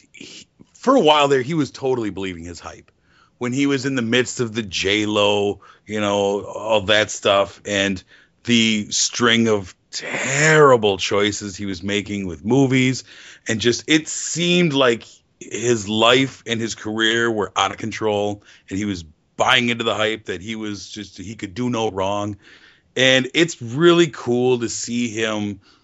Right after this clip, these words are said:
now as he's kind of grown up and aged and kind of just kind of chilled out, become a family man. He's really humble, and he looks, he's able to look back on his career and go, "Yeah, I made, I made a lot of mistakes, you know, and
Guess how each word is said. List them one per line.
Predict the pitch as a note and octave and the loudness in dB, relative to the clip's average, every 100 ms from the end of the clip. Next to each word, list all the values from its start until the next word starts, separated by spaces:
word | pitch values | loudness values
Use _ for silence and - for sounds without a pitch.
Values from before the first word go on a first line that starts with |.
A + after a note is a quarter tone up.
| _ - | _ -2
now | A2+ A2 A2 G#2+ | 2 2 2 0
as | F#2+ | -2
he's | A#2 B2 | -8 -4
kind | E3 D3+ | 0 0
of | C3 F#2+ E2 | -2 -8 -6
grown | A2+ A#2+ A#2 | -2 0 0
up | A2+ | -2
and | G#2 | -4
aged | - A2 A2 G#2+ - | -4 -4 -4 -6 -8
and | G2+ F2+ | -8 -6
kind | A#2 G#2+ | -6 -4
of | G2 - _ _ _ _ _ _ _ _ - | -4 -8 _ _ _ _ _ _ _ _ -14
just | D#3 | -8
kind | - E3+ | 0 2
of | |
chilled | - - C3+ B2+ | 4 6 6 6
out, | G#2+ | 4
become | F#2 G2+ | -2 -10
a | F2+ | -8
family | C3 B2 B2 A#2 | -4 -2 -2 -2
man. | A2+ A2 A2 A2 _ _ | -2 -2 -2 -6 _ _
He's | - D#3 A#2 | -8 -6 -4
really | F3 C#4+ C4 | 0 0 0
humble, | C3+ C3+ B2 B2+ | 2 2 4 4
and | B2+ | 4
he | C#3 | 4
looks, | C#3 F3 - | 4 2 2
he's | - D3+ C#3+ | 0 0 2
able | D3+ E3 D#3 | 2 2 4
to | |
look | B2 C3 | 2 2
back | C3+ B2+ C3+ | 2 2 0
on | |
his | B2 | -4
career | - A#2 A#2+ | -6 -2 -2
and | A2+ | 0
go, | G#2 | -4
"Yeah, | F#2+ A#2+ C3 | -4 -8 -4
I | |
made, | D3+ D3 - | -2 -4 -6
I | F#2 | -8
made | C#3+ | -4
a | G2+ | -2
lot | F2+ | -2
of | E2+ | -4
mistakes, | D2+ - D#2 - - - - - - | -8 -14 -18 -18 -20 -20 -20 -20 -8
you | A#2 A#2 | 0 4
know, | A2+ A2+ A2 | 4 4 2
and | A2+ G#2+ | -2 -4